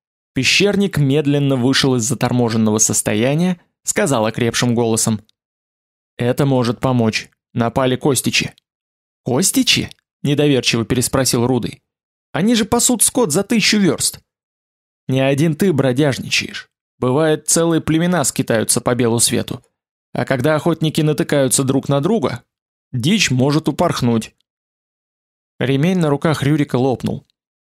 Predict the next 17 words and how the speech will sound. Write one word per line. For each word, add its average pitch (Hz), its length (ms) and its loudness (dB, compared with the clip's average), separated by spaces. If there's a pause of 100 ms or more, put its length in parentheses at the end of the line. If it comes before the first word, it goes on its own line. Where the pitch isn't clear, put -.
(180)
Асмунд 185 520 0
устало 131 420 0
отвалился, 143 800 0
улыбаясь 123 580 0
окровавленными 117 680 0
дёснами. 113 560 -2 (460)
Подбородок 127 560 -2
был 123 160 0
в - 80 -4
крови. 120 440 -4 (880)
Морщась 160 480 0
от 120 140 -2
боли, 170 400 0
Рюрик 160 300 -2
свёл 151 280 0
затёкшие 123 560 -2
руки, 175 380 -2